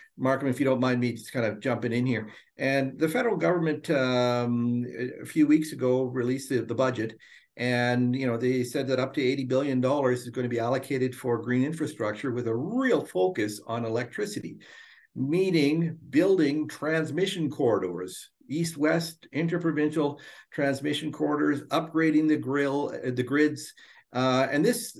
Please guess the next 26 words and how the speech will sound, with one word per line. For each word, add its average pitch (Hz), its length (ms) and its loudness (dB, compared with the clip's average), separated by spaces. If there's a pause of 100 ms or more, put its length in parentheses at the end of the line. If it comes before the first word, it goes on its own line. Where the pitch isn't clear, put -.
(140)
logically 143 680 0
is 123 100 -2
a 131 80 2
real 160 380 0
game 151 360 0
changer 117 380 -2
for 123 160 -4
Saskatchewan 127 680 -2
and 113 80 -2
Alberta 110 460 2 (320)
in 127 300 2
that, 123 320 2
uh, 123 540 2
it's 135 200 -4
going 147 180 -2
to 139 140 4
allow 139 500 2
access 139 640 -2
to 135 400 0
hydro, 131 640 0 (340)
uh, 127 420 0
in 143 380 0
B 151 180 -2
C 160 280 0
and 131 100 4
Manitoba. 123 640 0